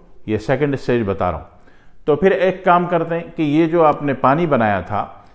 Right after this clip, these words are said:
यानी कि पन्द्रह लीटर में आपने एक कप पानी डाल दिया था, तो अभी एक दूसरा पानी बनाएं, एक दूसरा पानी।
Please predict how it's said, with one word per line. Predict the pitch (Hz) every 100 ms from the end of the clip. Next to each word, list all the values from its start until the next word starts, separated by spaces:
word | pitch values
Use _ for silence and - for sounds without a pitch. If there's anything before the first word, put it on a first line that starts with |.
| -
यानी | 117 127
कि | 127
पन्द्रह | 127 139 143 147
लीटर | 131 123
में | 127 127
आपने | 117 113 123 123
एक | 143 139
कप | 123 -
पानी | 104 101
डाल | 90 87
दिया | 90 95
था, | 90 117 - - - -
तो |
अभी | 156 170
एक | 185 160
दूसरा | 143 - 202
पानी | 185 160 156
बनाएं, | 135 113 117 175 - - - - - - - - _ _ _ _
एक | 113 107
दूसरा | 92 - 87
पानी। | 80 71 69